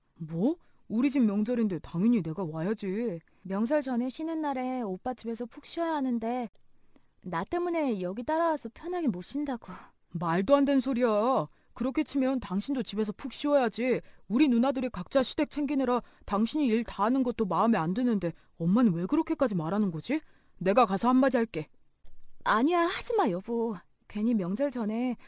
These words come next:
Speaker 2: 어머님이랑 기분 상하고 싶지 않아. 오늘 내일 내가 열심히 일하고 빨리 끝내고 집 가서 편하게 쉬고 싶어.
Speaker 1: 힘들면 얘기해. 내가 바로 엄마한테 불공평하다고 말할 테니까.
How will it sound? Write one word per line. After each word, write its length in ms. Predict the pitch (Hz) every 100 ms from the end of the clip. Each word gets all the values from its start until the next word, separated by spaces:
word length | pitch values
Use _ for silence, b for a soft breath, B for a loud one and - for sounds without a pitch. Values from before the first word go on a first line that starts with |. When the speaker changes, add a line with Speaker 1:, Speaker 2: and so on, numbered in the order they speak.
| b
Speaker 2:
어머님이랑 720 | - 190 285 330 302 233 202
기분 260 | - 202 220
상하고 340 | 254 330 339
싶지 220 | 320 -
않아. 480 | 214 170 208 220 202 b b b b b b b - _ -
오늘 300 | 240 392 330
내일 380 | 220 277 277 214
내가 280 | 220 180 226
열심히 380 | 170 - 294 247
일하고 420 | 202 226 247 269
빨리 240 | 302 339
끝내고 440 | 349 320 311 240 202
집 160 | - -
가서 140 | 220 -
편하게 300 | 285 339 294
쉬고 200 | - 311
싶어. 400 | - - 185 170 - _ _ -
Speaker 1:
힘들면 580 | - 285 285 294 277 202
얘기해. 500 | 156 156 208 190 165 B B
내가 280 | - 185 226
바로 280 | 175 180 185
엄마한테 720 | 165 202 226 - 196 214 170 -
불공평하다고 760 | - 208 262 294 277 240 214 160
말할 260 | 156 208
테니까. 420 | 214 196 170 143